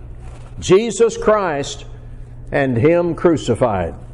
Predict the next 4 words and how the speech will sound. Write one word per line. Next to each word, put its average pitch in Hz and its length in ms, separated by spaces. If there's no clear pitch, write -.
And 147 440
all 226 320
through 208 520
Acts, 202 720